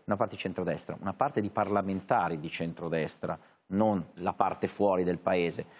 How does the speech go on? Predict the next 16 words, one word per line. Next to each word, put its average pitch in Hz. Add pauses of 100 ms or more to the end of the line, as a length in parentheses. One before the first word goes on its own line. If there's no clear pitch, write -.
(120)
ma 104
una 113
parte 214
di 117
parlamentari 110
di 156
centrodestra 95
che -
farebbero 143
di 104
tutto 92
pur 98
di 98
mantenere 104
la 95
cadrega, 98